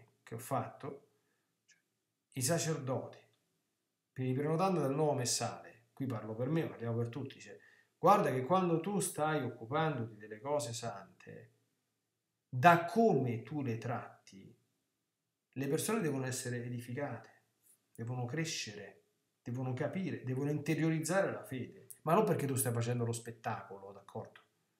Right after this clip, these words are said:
No. Ma perché, cioè, non stai facendo però un mestiere. Non stai facendo una cosa meccanica, rutinaria.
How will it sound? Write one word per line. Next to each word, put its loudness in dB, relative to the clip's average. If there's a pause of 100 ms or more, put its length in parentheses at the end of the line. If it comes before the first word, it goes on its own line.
(840)
No. -8 (1300)
Ma -2
perché, 0 (1160)
cioè, 2
non 6
stai 6
facendo 8
però 10
un 6
mestiere. 2 (3250)
Non 0
stai 6
facendo 2
una 2
cosa 0
meccanica, -6
rutinaria. -6